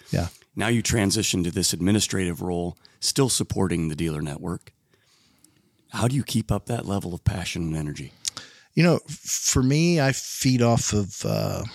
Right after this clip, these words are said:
Speaker 1: I don't know, I call it fun. I like to have fun. You know, we have a choice every day when we wake up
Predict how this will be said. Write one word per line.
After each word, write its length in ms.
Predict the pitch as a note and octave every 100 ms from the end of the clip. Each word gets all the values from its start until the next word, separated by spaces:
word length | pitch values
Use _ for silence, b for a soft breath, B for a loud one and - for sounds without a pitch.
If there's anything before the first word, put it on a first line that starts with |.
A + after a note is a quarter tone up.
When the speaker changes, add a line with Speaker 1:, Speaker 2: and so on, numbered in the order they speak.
| B _ _ _ _ -
Speaker 1:
I 80 | B2+
don't 80 | A2+
know, 40 |
I 60 | A#2
call 240 | - G#2+
it 80 | -
fun. 400 | - F#2+ E2+ G2 _ -
I 100 | -
like 180 | G#3+ F3+
to 80 | D3
have 100 | A2+
fun. 300 | - C3 - - _ B B B B
You 100 | G#2
know, 200 | A2 A#2
we 180 | D#3+ D3
have 100 | E3+
a 40 |
choice 320 | - C3+ A#2+ A#2
every 160 | A2+
day 160 | G#2+ F#2+
when 180 | G#2 G#2
we 120 | A2+
wake 280 | G#2+ A2 -
up 140 | -